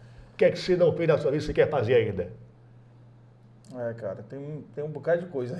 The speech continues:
Speaker 1: Tá, não, mas escolhe, escolhe um. Eu já falei, o que que você me deu uma? Me deu uma só. Ah, se não é porque vai ficar chateado. Não, quero que você, na tua
Speaker 2: Rapaz,
Speaker 1: cabeça,
Speaker 2: o maior sonho
Speaker 1: o que é que te
Speaker 2: atual
Speaker 1: vem?
Speaker 2: é fazer o podcast ser autossustentável.
Speaker 1: Ao se pagar.
Speaker 2: Se
Speaker 1: E
Speaker 2: pagar.
Speaker 1: você ganhar dinheiro com isso.
Speaker 2: É.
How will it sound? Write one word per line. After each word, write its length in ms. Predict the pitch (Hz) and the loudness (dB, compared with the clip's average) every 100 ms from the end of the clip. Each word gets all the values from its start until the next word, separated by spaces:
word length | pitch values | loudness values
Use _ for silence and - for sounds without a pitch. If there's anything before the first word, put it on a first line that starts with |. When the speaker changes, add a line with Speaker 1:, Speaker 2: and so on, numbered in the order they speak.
| - | 4
Speaker 1:
Tá, 160 | 156 | 6
não, 120 | - 151 | 6 6
mas 180 | 156 - | 6 6
escolhe, 240 | 269 277 | 10 12
escolhe 360 | - 285 294 220 | 12 8 8 6
um. 260 | 117 - - | 6 0 -4
Eu 120 | 151 | 0
já 120 | 190 | 0
falei, 280 | - 214 143 | 2 2 2
o 40 | |
que 120 | - 196 | 0 -2
que 80 | |
você 100 | 220 | 0
me 80 | 214 | 2
deu 220 | 208 247 | 6 6
uma? 140 | 160 131 | 6 2
Me 100 | 170 | 2
deu 220 | 233 262 | 4 4
uma 240 | 247 202 135 | 4 2 2
só. 340 | 143 110 - - - | 2 0 -2 -16 2
Ah, 200 | 277 277 190 | 8 8 8
se 100 | 226 | 6
não 120 | 247 | 4
é 20 | |
porque 220 | 247 262 | 8 10
vai 120 | 254 247 | 10 8
ficar 220 | - 240 | 4 2
chateado. 320 | - 220 226 | 4 4 4
Não, 160 | 262 156 | 6 6
quero 180 | 214 220 | 6 6
que 40 | |
você, 120 | 254 240 - | 8 8 4
na 140 | 254 214 | 0 4
tua 120 | 247 | 8
Speaker 2:
Rapaz, 0 | |
Speaker 1:
cabeça, 180 | 180 - | 10 12
Speaker 2:
o 20 | |
maior 220 | 185 196 | 12 12
sonho 340 | - - 185 185 | 10 4 4 6
Speaker 1:
o 40 | |
que 60 | 233 | 6
é 40 | |
que 60 | 160 | 8
te 40 | |
Speaker 2:
atual 160 | 165 180 | 10 10
Speaker 1:
vem? 180 | 180 175 - | 10 8 4
Speaker 2:
é 100 | 156 | 0
fazer 540 | 165 156 131 160 170 | 2 2 2 -2 -2
o 520 | 160 156 147 135 127 - - | -2 -4 -6 -8 -10 -14 -4
podcast 520 | - 139 - 147 139 - | 2 2 2 -4 -4 -6
ser 300 | 143 131 - | -8 -8 -2
autossustentável. 840 | 160 165 165 156 139 - 98 82 - | -2 -2 -10 -8 -8 -8 -10 -10 -4
Speaker 1:
Ao 200 | 147 156 | 0 0
se 340 | - - - 180 | -2 -10 -6 0
pagar. 560 | 175 127 117 101 - | 2 4 4 2 -2
Speaker 2:
Se 140 | - 113 | -12 -10
Speaker 1:
E 20 | 127 | -2
Speaker 2:
pagar. 140 | 127 | 2
Speaker 1:
você 200 | 123 143 | 2 2
ganhar 220 | 135 143 | 2 2
dinheiro 320 | 143 135 123 | 2 0 -2
com 140 | 120 127 | -2 -4
isso. 260 | 104 - - - - - | -4 -8 -14 -20 -18 -6
Speaker 2:
É. 220 | - 50 | -4 -4